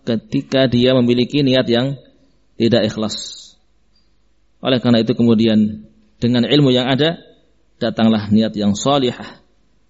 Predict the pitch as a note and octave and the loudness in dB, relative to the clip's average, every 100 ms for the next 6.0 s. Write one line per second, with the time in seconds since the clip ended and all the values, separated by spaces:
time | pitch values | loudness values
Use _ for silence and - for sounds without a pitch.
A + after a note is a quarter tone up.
0 | - A#2+ G#2+ A2 B2 A#2+ A2+ - _ _ | -10 0 2 4 4 2 -2 -12 _ _
1 | _ _ _ - G#2+ A2 G#2 A2 G#2 G#2+ | _ _ _ -6 -4 -4 -2 -2 4 4
2 | G#2 G#2 G#2 G#2 G2+ G2+ G2 F2+ A#2 G#2 | 6 2 2 0 0 -2 -6 -2 -2 0
3 | G#2 A2 C3+ D#3+ F3 - - _ _ _ | -2 -2 0 0 -2 -10 -20 _ _ _
4 | _ _ - G#2 G#2+ A#2 B2 - - - | _ _ -8 -4 -2 -4 -6 -10 -14 -14
5 | G2+ G#2+ G#2+ - G2 G#2 C3+ C#3+ C3 | -10 -6 -4 0 2 4 4 2 0